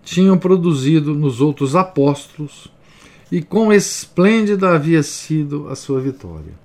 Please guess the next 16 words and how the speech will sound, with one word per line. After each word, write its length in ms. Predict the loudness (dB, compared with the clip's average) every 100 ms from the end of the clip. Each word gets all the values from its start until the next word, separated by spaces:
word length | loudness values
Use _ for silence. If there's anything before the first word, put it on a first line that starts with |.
| _ _ _ _ _ _ _ _ -20 -18
Então, 220 | -4 0 0
o 60 |
Judas 500 | 0 -2 0 0 0
e 160 | -4 -6
Silas 640 | -4 -2 0 -2 -6 -20 _ _ -20 _ -2
levaram 760 | 0 0 4 6 6 4 0
a 60 | -2
Jerusalém, 640 | -2 -4 -6 -8 -6 -8 -8
né, 120 | -12 -16 _ _ _ _ _ _ _ _ _ _ -6
a 100 | 0
notícia 800 | 0 -2 -4 0 0 -2 -10 -12 -14 -14
do 120 | -8
que 140 | -6
aconteceu 640 | -6 -6 -6 -6 -4 -4
em 60 | -4
Antioquia, 640 | -6 -8 -10 -12 -14 -14